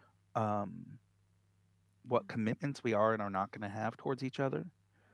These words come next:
Um, that's my favorite thing about polyamory is I get to, with the other person,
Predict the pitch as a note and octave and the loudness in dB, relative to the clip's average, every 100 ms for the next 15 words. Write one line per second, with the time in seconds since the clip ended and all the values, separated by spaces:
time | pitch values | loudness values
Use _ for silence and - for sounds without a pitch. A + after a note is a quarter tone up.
0 | _ _ _ _ _ A2+ G2 - - - | _ _ _ _ _ 2 2 -2 -8 -14
1 | - _ _ _ A#2+ B2+ - B2 A#2 G#2+ | -20 _ _ _ 6 8 8 0 2 2
2 | A2+ - G2+ G#2 - G#2 G2+ G#2 G#2+ - | 2 -4 -4 -4 -2 -2 0 -4 -6 -10
3 | F#2+ A2 - A2+ A2+ A2 - G#2+ G2+ G2 | -10 -12 0 2 2 -2 -4 -4 -4 -6
4 | G2 - - A#2 - - B2 A2+ - G#3 | -8 -10 -2 0 2 4 4 4 4 4
5 | D3 A2+ G#2 G#2+ | 4 2 0 -4